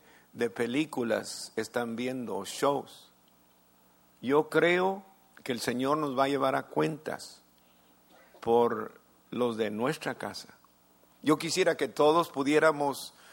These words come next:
eh, adoptar ese lema para nuestras vidas, todos los, los padres.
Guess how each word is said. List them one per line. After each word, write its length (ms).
eh, 340
adoptar 500
ese 200
lema 580
para 220
nuestras 360
vidas, 360
todos 180
los, 340
los 160
padres. 580